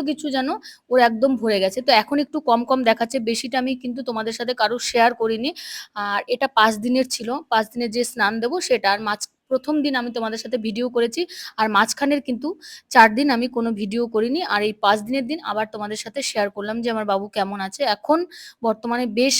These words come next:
ভালো আছে, তাই জন্যই আমি ভিডিওটা শেয়ার করলাম। তোমরা দেখলে তো ওর মুখের মধ্যে কেমন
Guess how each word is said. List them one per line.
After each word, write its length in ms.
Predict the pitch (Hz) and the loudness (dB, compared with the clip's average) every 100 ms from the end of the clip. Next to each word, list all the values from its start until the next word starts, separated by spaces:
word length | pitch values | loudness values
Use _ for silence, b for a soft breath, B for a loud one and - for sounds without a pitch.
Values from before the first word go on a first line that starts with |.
| - | -2
ভালো 200 | 233 233 | 0 2
আছে, 220 | 226 226 302 | 2 2 0
তাই 180 | 240 220 | 2 2
জন্যই 260 | 226 233 233 | -2 -4 -4
আমি 120 | 226 | -4
ভিডিওটা 420 | 226 214 214 226 | -4 -4 -4 -4
শেয়ার 280 | - 226 208 | -2 0 0
করলাম। 300 | 208 202 220 | 0 0 4
তোমরা 200 | 277 285 262 | 6 6 6
দেখলে 200 | 262 285 | 4 4
তো 120 | 294 240 | 4 6
ওর 160 | 247 | 6
মুখের 300 | 240 240 269 | 4 2 2
মধ্যে 240 | 269 240 254 | 2 2 2
কেমন 280 | 247 220 | 4 4